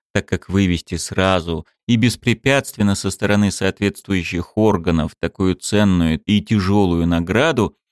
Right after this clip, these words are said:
не представлялось возможным. Скорее всего, чиновнику не стоило бы никакого особого труда договориться о доставке кубка Любашу из Каракаса в Вашингтон, где жил Ковалик. Но этого не случилось.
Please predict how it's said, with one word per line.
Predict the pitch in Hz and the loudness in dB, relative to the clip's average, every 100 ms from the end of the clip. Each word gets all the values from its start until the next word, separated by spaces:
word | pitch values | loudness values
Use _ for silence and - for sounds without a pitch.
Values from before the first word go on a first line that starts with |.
| _ - | _ -2
не | 107 | 0
представлялось | 104 104 - 98 95 98 95 - | 0 -4 -2 -2 0 0 -2 -2
возможным. | 101 92 95 87 78 - 73 65 _ _ _ _ _ _ _ _ | -2 2 2 2 0 -4 -8 -10 _ _ _ _ _ _ _ _
Скорее | - - 107 107 104 | -6 0 2 4 2
всего, | - 123 151 | -2 -2 -2
чиновнику | 165 107 120 127 127 123 | -2 0 2 2 0 0
не | 120 117 | 0 -2
стоило | - 143 143 120 | -4 -4 -2 0
бы | 95 92 87 | 0 0 2
никакого | 85 87 - 101 87 | 0 -4 -8 -2 -2
особого | 82 85 85 82 | -2 -4 -4 -4
труда | - 85 85 82 | -4 -4 -2 -2
договориться | 82 80 80 82 - 76 | -2 -2 0 -2 -4 -6
о | |
доставке | 78 78 - 82 80 - | -4 -6 -6 -6 -6 -8
кубка | - 85 - - 80 | -8 -6 -6 -6 -4
Любашу | 82 80 76 - 76 | -4 -4 -6 -10 -12
из | 71 | -10
Каракаса | - 78 80 - - 80 | -6 -4 -4 -6 -14 -10
в | 82 | -8
Вашингтон, | - 90 85 110 139 | -6 -6 -4 -4 -4
где | 98 80 | -2 -4
жил | 78 73 | -4 -8
Ковалик. | - 65 55 52 - _ _ _ _ _ _ _ _ - | -8 -8 -8 -10 -16 _ _ _ _ _ _ _ _ 0
Но | 160 | 0
этого | 196 | 0
не | 185 160 | -2 -2
случилось. | - 123 - 120 117 117 - | -4 -6 -4 -6 -6 -10 -20